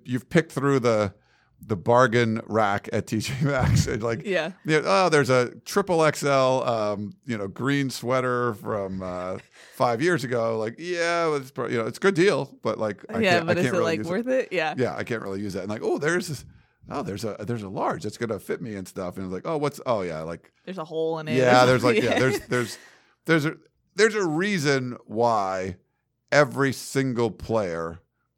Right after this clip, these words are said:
Speaker 1: is in the transfer portal, and not all of them are, "My coach is a jerk," and all, you know, like, there's
Speaker 2: Yeah.
Speaker 1: there's reasons why. There's,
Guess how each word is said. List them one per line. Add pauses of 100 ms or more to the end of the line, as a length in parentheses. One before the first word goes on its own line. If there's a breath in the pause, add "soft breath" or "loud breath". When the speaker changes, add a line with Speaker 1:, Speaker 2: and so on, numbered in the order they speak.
(200)
Speaker 1:
is
in
the
transfer
portal,
and
not
all
of
them
are, (1040)
"My
coach
is
a
jerk,"
and
all,
you
know,
like,
there's (140 soft breath)
Speaker 2:
Yeah. (180)
Speaker 1:
there's
reasons
why.
There's,